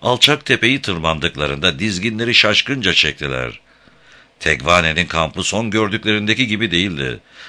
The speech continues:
Dumanlara karışan tozlar görüşü kısıtlıyordu. Ancak buluta telaşla girip çıkan insanlar kargaşanın büyüklüğünü gösteriyordu.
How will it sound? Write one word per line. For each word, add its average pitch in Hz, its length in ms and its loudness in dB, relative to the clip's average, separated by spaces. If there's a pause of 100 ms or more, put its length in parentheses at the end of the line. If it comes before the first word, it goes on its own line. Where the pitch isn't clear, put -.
(140)
Dumanlara 131 520 0
karışan 92 460 0
tozlar 85 480 0
görüşü 104 420 -2
kısıtlıyordu. 76 880 -2 (540)
Ancak 156 400 2
buluta 127 380 -2
telaşla 110 420 2
girip 90 300 0
çıkan 85 280 0
insanlar 76 600 0
kargaşanın 110 680 0
büyüklüğünü 104 480 -2
gösteriyordu. 69 880 -4